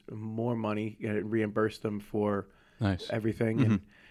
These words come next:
Speaker 1: and then the warranty was covered and they ended up getting a better motorhome.
Speaker 2: Yeah.
Speaker 1: You know, um,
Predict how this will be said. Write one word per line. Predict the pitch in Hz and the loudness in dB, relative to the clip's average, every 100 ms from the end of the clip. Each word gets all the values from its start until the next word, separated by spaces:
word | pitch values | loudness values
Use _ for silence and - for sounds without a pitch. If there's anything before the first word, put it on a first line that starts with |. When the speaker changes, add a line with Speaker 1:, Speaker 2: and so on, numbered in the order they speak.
| - - - | -20 -20 -6
Speaker 1:
and | 131 131 | 0 2
then | 135 | 4
the | 131 | 4
warranty | 127 131 127 139 | 4 2 2 2
was | 127 127 | 2 0
covered | - 135 139 113 | 4 4 6 2
and | 113 | 0
they | 113 | -2
ended | 117 113 | 0 -2
up | 113 | -2
getting | - 120 117 | 0 0 0
a | |
better | 110 120 | 2 4
motorhome. | 117 127 117 104 101 _ | 6 4 4 -2 -6 _
Speaker 2:
Yeah. | 123 110 101 - | 2 2 0 -8
Speaker 1:
You | 110 | -8
know, | 110 110 - _ | -6 -8 -12 _
um, | 107 107 104 101 | -8 -6 -6 -8